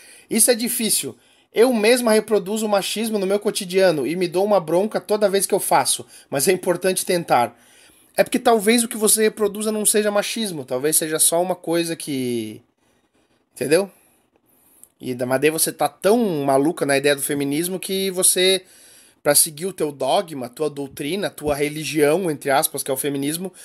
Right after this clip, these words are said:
você precisa se adequar, e daí você precisa se corrigir. Se você virar crente, você vai ter que fazer a mesma coisa. Por exemplo, você não deve falar que ajuda sua companheira ou sua mãe em casa, porque isso dá a entender que as tarefas domésticas são obrigação da mulher.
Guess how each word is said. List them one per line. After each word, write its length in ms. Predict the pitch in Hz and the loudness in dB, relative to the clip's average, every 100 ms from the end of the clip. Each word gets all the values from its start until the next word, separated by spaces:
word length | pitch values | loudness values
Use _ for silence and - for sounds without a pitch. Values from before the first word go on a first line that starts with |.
| - - | -20 -2
você 200 | - 175 | -2 0
precisa 180 | - | -2
se 140 | 175 185 | 0 0
adequar, 420 | 190 185 202 175 | 0 0 -2 -2
e 80 | 135 | -8
daí 160 | 123 127 | -6 -6
você 140 | 139 | -4
precisa 200 | - 139 | -4 -4
se 40 | |
corrigir. 480 | - 156 170 160 156 _ _ _ _ _ _ _ - | -2 0 -2 -4 -10 _ _ _ _ _ _ _ -12
Se 140 | - | -4
você 240 | 147 160 | 0 0
virar 220 | 156 151 156 | 2 2 0
crente, 420 | - 165 180 202 | 0 0 0 -2
você 100 | 185 | -2
vai 100 | 165 | -2
ter 100 | 170 | -2
que 60 | |
fazer 180 | 175 170 | 0 0
a 20 | |
mesma 220 | 170 180 196 | 2 0 0
coisa. 280 | 131 127 - _ _ _ _ _ _ _ _ _ | -4 -8 -16 _ _ _ _ _ _ _ _ _
Por 160 | 226 240 | 4 4
exemplo, 460 | 208 208 175 147 | 6 4 4 -4
você 220 | 143 151 | -2 0
não 160 | 202 196 | 2 4
deve 200 | 196 214 | 4 6
falar 340 | 214 196 202 | 6 6 6
que 100 | 196 | 6
ajuda 420 | 190 160 175 196 185 | 4 4 -4 -2 0
sua 180 | 196 | 0
companheira 720 | 180 190 180 170 147 170 196 - | 0 -2 0 0 2 4 4 4
ou 140 | 180 | 0
sua 220 | 175 175 | 2 0
mãe 180 | 170 185 | 2 -2
em 80 | 185 | -2
casa, 540 | - 151 180 196 202 _ - _ _ _ | 2 4 4 2 -2 _ -20 _ _ _
porque 180 | 160 156 | -8 2
isso 220 | 175 175 | 4 4
dá 120 | 170 175 | 2 2
a 60 | |
entender 460 | 185 190 151 160 185 | 2 2 2 2 0
que 80 | 180 | 0
as 80 | |
tarefas 380 | - 160 170 180 | 2 4 4 0
domésticas 520 | 165 151 156 180 185 | 0 2 2 0 -2
são 140 | 170 175 | 0 2
obrigação 560 | 175 170 160 - 180 | 2 2 2 2 2
da 100 | 185 | 2
mulher. 440 | 185 190 143 120 | 2 4 4 4